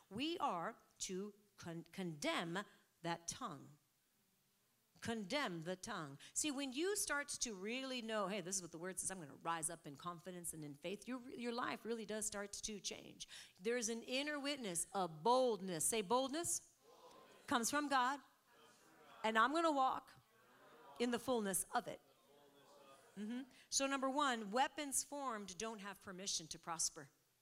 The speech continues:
unless you give it, right? And then number two, you are required, not somebody else, you are required to condemn that tongue instead of let it hurt you. You know, i-,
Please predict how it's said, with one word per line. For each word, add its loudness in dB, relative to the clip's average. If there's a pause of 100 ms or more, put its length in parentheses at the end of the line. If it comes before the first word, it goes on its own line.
(200)
unless 4
you 0
give 2
it, 0 (160)
right? 0 (580)
And 0
then -2
number -4
two, -2
you -2
are 2
required, -4 (300)
not 0
somebody -2
else, -4
you -2
are 0
required 0 (220)
to -2
condemn -2
that 0
tongue -6 (420)
instead 0
of 0
let 0
it -10
hurt -4
you. -4 (180)
You 4
know, 4
i-, -4